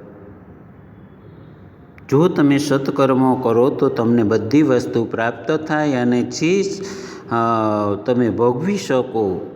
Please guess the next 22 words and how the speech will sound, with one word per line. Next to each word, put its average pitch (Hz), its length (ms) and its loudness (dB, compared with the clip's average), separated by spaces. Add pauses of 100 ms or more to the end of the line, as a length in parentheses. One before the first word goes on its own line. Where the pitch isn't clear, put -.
(360)
આનંદથી, 127 720 2
જેને 117 320 0
માણી 117 380 2
શકો, 123 840 0 (100)
એ 117 120 -2
સ્વર્ગ 120 460 0
સમાન 117 640 0
જ 120 40 -2
છે. 117 280 -4
સ્વર્ગ 107 420 0
અહીંયા 120 380 2
જ 147 140 -2
છે 104 420 0 (340)
અને 113 560 0
કીડી 120 200 0
મકોડાની 113 680 0
જેમ 107 260 -2
જીવવું 113 680 2
હોય, 101 340 0 (1120)
એવા 107 220 0
વિચારો 110 600 -2
ગંદા, 104 640 -2